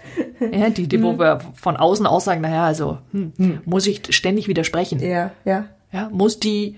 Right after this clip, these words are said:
Speaker 2: ständig eine andere Meinung vertreten?
Speaker 1: Ja.
Speaker 2: Ja, auch die
Speaker 1: Auch nur
Speaker 2: gibt's
Speaker 1: eine
Speaker 2: ja.
Speaker 1: Strategie,
Speaker 2: Äh,
Speaker 1: ja?
Speaker 2: letztendlich
Speaker 1: Irgendwas
Speaker 2: auch
Speaker 1: mit
Speaker 2: nur eine Strategie.
Speaker 1: Mhm.
Speaker 2: Nicht so sein wie die anderen.
Speaker 1: Mhm.
Speaker 2: Ja, irgendwie einzigartig
Speaker 1: Mhm.
Speaker 2: sein.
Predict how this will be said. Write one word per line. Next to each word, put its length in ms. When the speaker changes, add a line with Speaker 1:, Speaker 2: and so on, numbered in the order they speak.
Speaker 2:
ständig 800
eine 140
andere 260
Meinung 300
vertreten? 640
Speaker 1:
Ja. 260
Speaker 2:
Ja, 140
auch 100
die 140
Speaker 1:
Auch 60
nur 80
Speaker 2:
gibt's 100
Speaker 1:
eine 80
Speaker 2:
ja. 60
Speaker 1:
Strategie, 560
Speaker 2:
Äh, 160
Speaker 1:
ja? 120
Speaker 2:
letztendlich 480
Speaker 1:
Irgendwas 80
Speaker 2:
auch 80
Speaker 1:
mit 80
Speaker 2:
nur 80
eine 140
Strategie. 540
Speaker 1:
Mhm. 80
Speaker 2:
Nicht 240
so 120
sein 240
wie 80
die 120
anderen. 340
Speaker 1:
Mhm. 340
Speaker 2:
Ja, 220
irgendwie 680
einzigartig 600
Speaker 1:
Mhm. 60
Speaker 2:
sein. 260